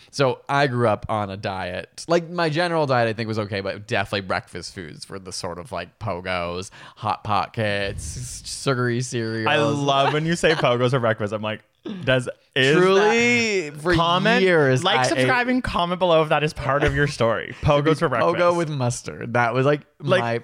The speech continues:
Speaker 2: that
Speaker 1: favorite breakfast.
Speaker 2: has to be a Mish Moffat specialty. I can't imagine
Speaker 1: They're also,
Speaker 2: that's a
Speaker 1: like, toaster strudels, Pop-Tarts. Like, these were the breakfasts that I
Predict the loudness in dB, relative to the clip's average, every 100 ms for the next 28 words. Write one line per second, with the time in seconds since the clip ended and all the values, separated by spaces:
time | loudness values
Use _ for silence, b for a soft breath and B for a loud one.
0 | -2 -2 0 -2 -4 -6 -6 -6 -12 -12
1 | -12 -6 -2 -2 -2 0 0 0 -2 -2
2 | -2 -2 -4 -2 -2 -2 -2 -4 -2 -2
3 | -2 -4 -2 0 4 4 4 4 2 2
4 | 0 0 0 -2 -6 -4 2 4 6 4
5 | 4 2 -4 -6 -4 -4 -8 -4 2 4
6 | 4 2 -2 -6 -4 -2 -2 0 0 0
7 | 0 -4 -4 -10 -10 -10 -12 -8 -6 -6